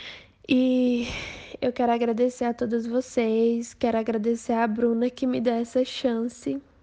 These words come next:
Eu te amo muito, Bru. E que vocês são maravilhosos. E eu espero que vocês tenham gostado.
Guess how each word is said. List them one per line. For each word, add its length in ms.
Eu 100
te 160
amo 160
muito, 300
Bru. 300
E 880
que 160
vocês 560
são 160
maravilhosos. 1300
E 40
eu 120
espero 380
que 100
vocês 280
tenham 260
gostado. 760